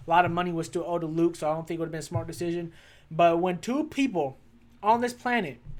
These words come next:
give me a clear reason why Luke Walton should be, not be our coach, Steven Jackson, who is one of the great N B A vets in this league, who has a great podcast, All the Smoke, with Matt Barnes, who's from Sacramento,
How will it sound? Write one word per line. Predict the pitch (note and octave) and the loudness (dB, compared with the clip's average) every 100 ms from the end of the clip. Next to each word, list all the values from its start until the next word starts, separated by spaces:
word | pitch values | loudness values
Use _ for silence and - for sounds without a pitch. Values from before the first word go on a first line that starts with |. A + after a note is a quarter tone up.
| - - - | -12 -16 -8
give | A#3 A#3+ | -2 2
me | G#3+ | 2
a | E3 | 0
clear | - - C4 B3+ | -4 -4 -2 -2
reason | B3+ B3 F3 C#3 - - - | -2 -4 -4 -4 -8 -14 2
why | F#3+ G#3 | 6 8
Luke | G#3 G#3+ | 6 4
Walton | G#3 G3+ | 2 2
should | G3 | -4
be, | F#3 F3+ | -2 0
not | F#3 | 0
be | F3 | 0
our | E3 | -2
coach, | E3 D3 C#3 - - - | -2 -6 -6 -14 -20 -20
Steven | - A#3+ B3 A3+ | -8 -4 -4 2
Jackson, | G#3 G#3+ G#3+ - C3 - - _ | 8 8 6 -2 -12 -16 -20 _
who | - G3 | 6 10
is | F#3+ | 8
one | D#3+ D#3+ G#3 | 6 -2 0
of | F3 | 0
the | |
great | D#3+ F3+ G3+ | 2 2 2
N | G3+ F#3+ | 0 2
B | |
A | F#3+ | 2
vets | F3 F#3+ F#3 | 4 0 0
in | F#3 | -4
this | F3 | -4
league, | F3+ F#3 F3+ | 0 2 2
who | F3+ | 0
has | F3 | -2
a | E3+ | 0
great | F3+ F3+ | -2 -2
podcast, | F#3 F3 F3 F3+ E3+ | 2 0 2 -2 -2
All | E3+ F3 | 0 0
the | |
Smoke, | E3+ F3+ F3 E3 | -2 -2 -4 -4
with | |
Matt | D#3+ F3 D#3+ | 0 0 0
Barnes, | E3+ E3 E3 | -2 -2 -4
who's | E3 | -10
from | - F3+ | -8 -6
Sacramento, | E3+ E3+ E3+ E3+ D#3+ D#3+ | -2 -4 -2 -6 -4 -6